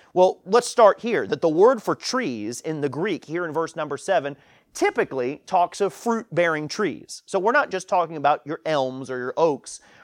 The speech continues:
but we're talking about trees that actually yield fruit that people would eat and that's good for, not only for people, but also for animal life as well. A third of that is just taken off the market. You realize what happened to commodities when just a few eggs were not available,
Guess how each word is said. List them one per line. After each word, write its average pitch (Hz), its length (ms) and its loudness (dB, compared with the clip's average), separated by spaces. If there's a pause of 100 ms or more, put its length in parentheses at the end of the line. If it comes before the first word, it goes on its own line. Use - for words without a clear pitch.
but 196 140 0
we're 202 140 4
talking 180 380 0
about 160 240 0
trees 196 400 -4
that 165 140 -6
actually 170 420 0
yield 160 460 -2
fruit 151 380 -4 (300)
that 160 260 2
people 180 340 0
would 170 160 2
eat 143 280 -4
and 135 140 -6
that's 127 200 -4
good 147 340 -2
for, 139 300 -2
not 139 240 -2
only 143 320 -4
for 120 220 -6
people, 165 500 -6
but 143 100 -6
also 143 460 -2 (240)
for 160 240 0
animal 156 420 -2
life 131 320 2
as 120 160 -8
well. 147 400 2
A 143 80 -2
third 240 320 2
of 165 100 -2
that 139 300 0
is 147 220 -4
just 143 260 -4
taken 165 380 -4 (140)
off 156 300 0
the 147 80 -4
market. 139 440 -2 (180)
You 180 140 -6
realize 202 360 4
what 151 160 -4
happened 160 440 -2 (240)
to 165 120 -2
commodities 151 800 -2
when 127 240 -6
just 147 320 -2
a 123 80 -4
few 147 340 -6
eggs 151 380 -6
were 151 220 -6
not 151 180 -2
available, 156 580 -4